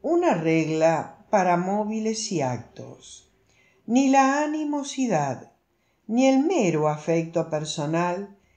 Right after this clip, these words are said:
deben impulsar los móviles o actos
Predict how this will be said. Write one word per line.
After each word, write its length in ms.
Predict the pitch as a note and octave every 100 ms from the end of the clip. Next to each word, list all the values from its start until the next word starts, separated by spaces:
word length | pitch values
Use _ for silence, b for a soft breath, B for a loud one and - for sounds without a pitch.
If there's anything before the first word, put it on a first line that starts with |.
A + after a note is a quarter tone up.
| b b
deben 560 | F3+ G3 D#4+ F4 F4+ D#4+
impulsar 760 | A#3+ F#3 E3 D#3+ - F3 E3+ E3+
los 240 | D#3+ D#3
móviles 760 | E3+ A3 C4+ C#4 C4 B3+ -
o 140 | E3 D#3
actos 680 | D3+ D3+ - D#3 D#3+ -